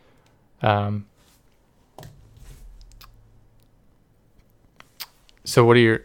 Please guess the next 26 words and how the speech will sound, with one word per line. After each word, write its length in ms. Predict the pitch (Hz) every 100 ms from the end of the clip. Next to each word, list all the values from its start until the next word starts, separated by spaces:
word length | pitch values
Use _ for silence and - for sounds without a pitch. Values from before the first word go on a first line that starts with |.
| _ -
I 60 | - - -
was 100 | 120
gonna 80 | 120
say, 140 | 117
like, 160 | 107 107
what 80 | 123
are 40 |
your 80 | 120
thoughts 380 | - 110 107 -
on 400 | 123 110 107 104 _ _ _ - - - - - - - - -
having 240 | 123 117
different 280 | 120 - 113
types 260 | 123 117
of 80 | 107
guests 300 | 104 101 -
on 240 | 104 101 98 -
where 100 | 110
sometimes 400 | - 107 107 101
you 60 | 107
have 100 | -
to 80 | 202 -
be 60 | -
a 80 | 117
bit 80 |
more 140 | 107 107
professional? 540 | 113 117 104 113 110